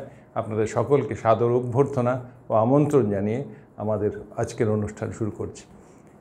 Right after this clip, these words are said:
গত সপ্তাহেও যেরকম ছিল ক্রিসমাস ইভ,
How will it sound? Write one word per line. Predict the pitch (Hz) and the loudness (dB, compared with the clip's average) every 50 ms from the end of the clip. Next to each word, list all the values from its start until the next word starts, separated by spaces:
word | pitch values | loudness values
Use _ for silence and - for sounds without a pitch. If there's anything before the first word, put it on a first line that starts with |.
| - - | 0 4
গত | 127 143 151 170 | 6 6 8 8
সপ্তাহেও | 196 196 196 185 190 - - 175 160 175 190 202 | 8 8 8 8 8 6 6 6 6 6 6 6
যেরকম | 196 175 165 156 151 156 160 151 | 4 4 4 4 4 2 0 0
ছিল | 156 156 156 143 | 0 0 0 0
ক্রিসমাস | 143 - 147 143 - - 180 175 175 - | 0 -2 -4 -4 0 2 2 2 4 4
ইভ, | 165 170 175 170 | 6 6 6 4